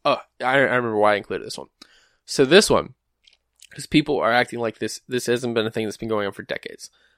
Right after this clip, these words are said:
Michelle is no longer a student. In fact, she hasn't been a student for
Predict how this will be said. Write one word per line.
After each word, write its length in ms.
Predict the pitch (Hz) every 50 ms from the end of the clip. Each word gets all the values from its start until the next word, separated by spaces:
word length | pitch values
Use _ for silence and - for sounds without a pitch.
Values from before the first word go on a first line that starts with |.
| _ _ _
Michelle 540 | 127 113 - 180 185 165 123 110 107 - _ _ _ _ _ _ _ _ _ _ _ _ _ _ -
is 240 | 117 113 113 110
no 160 | 113 110 107 110
longer 220 | 107 107 110 117
a 60 | 120
student. 360 | - - - 107 90 90 - - _ _ _ _ _ _ _ _ _ _ _ _ _ -
In 100 | 123 120
fact, 220 | 131 117 107 -
she 80 | - 120
hasn't 200 | 120 120 123 120
been 80 | 113
a 40 | 113
student 280 | - - 110 107 87 -
for 480 | - 120 120 120 117 117 117 117 117